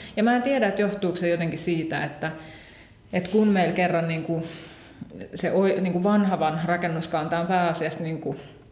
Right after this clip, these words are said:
hävinnyt, koska se on puuta, ja sitten niinku sen jälkeen me voidaan kaupungeista vaikka lukea aika selvästi niitä vuosirenkaita, että tää on tältä ja tältä,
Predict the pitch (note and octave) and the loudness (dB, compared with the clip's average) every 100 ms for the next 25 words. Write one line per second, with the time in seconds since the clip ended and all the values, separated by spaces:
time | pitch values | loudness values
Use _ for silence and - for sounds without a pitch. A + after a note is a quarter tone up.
0 | - - - - G3+ F3+ D#3+ D#3+ F3 F3+ | -20 -16 -10 0 0 2 0 -2 -6 -6
1 | F3+ F3 D3 E3+ B3 A#3+ F#3 E3 - E3 | -6 -8 -8 -6 -2 0 0 -2 -2 0
2 | G3 G3 F#3 E3 E3 E3+ - - - G#3+ | 0 0 -2 -2 -2 -4 -8 -12 0 2
3 | G#3 F3 - E3+ F#3 G3 G3 G#3 A#3+ A3+ | 4 0 0 -2 0 0 0 0 2 0
4 | A3+ G#3 G#3 - A#3+ A#3+ D4 - D3+ D#3+ | 0 -2 -4 -4 -4 -4 -6 -4 -4 -4
5 | D#3 - E3 - E3 - - - E3+ E3 | -6 -2 -2 -2 -6 -6 -10 -6 -4 -2
6 | E3+ - - - - E3 - B3 B3+ B3 | -2 -4 -6 -6 -6 -6 -4 -2 0 -2
7 | G3 F3+ F3+ F#3 - F#3+ F#3+ | 0 -2 -2 -4 -6 -6 -6